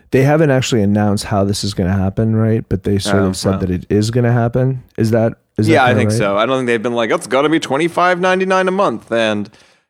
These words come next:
Speaker 2: you know.
Speaker 1: Oh, they haven't, they haven't announced the pricing, I don't think, either.
Speaker 2: Yeah, no, they haven't announced pricing or exactly what's gonna be covered or how it works, but, you know.
Speaker 1: I'm trying to remember who said this. If it was Reed Hastings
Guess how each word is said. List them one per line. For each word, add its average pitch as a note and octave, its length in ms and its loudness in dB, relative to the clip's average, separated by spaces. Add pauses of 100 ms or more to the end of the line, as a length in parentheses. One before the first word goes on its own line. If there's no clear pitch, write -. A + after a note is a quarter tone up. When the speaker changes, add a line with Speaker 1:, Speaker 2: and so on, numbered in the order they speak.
(120)
Speaker 2:
you A2 80 -4
know. G2 300 -2
Speaker 1:
Oh, D#3+ 140 4
they D3 160 2
haven't, D3 460 2
they C3 80 4
haven't C3 200 4
announced A2+ 320 0
the G2 80 -2
pricing, F#2+ 540 -2
I D#2 80 -4
don't F#2 140 -2
think, F#2 220 -6
either. F2+ 360 -2
Speaker 2:
Yeah, G2+ 240 0
no, F#2+ 180 -10
they G#2+ 80 0
haven't C#3+ 160 2
announced C3+ 280 0
pricing A2+ 460 0
or A2 120 -2
exactly G#2+ 520 -2
what's G2+ 180 -4
gonna G2 120 -10
be - 100 -10
covered E3 600 0
or G#2+ 100 0
how G2+ 160 0
it E2 100 -2
works, C#3+ 460 -2
but, - 340 -6 (360)
you F#3+ 80 -2
know. A2+ 180 -6 (800)
Speaker 1:
I'm A2+ 80 -2
trying C3 320 -2
to C3+ 60 2
remember A2 380 0
who A2 200 -4
said G2+ 400 -4
this. G2+ 580 -4 (560)
If - 200 -4
it A2+ 80 4
was G2+ 260 0
Reed G#2+ 300 0
Hastings G#2+ 760 -2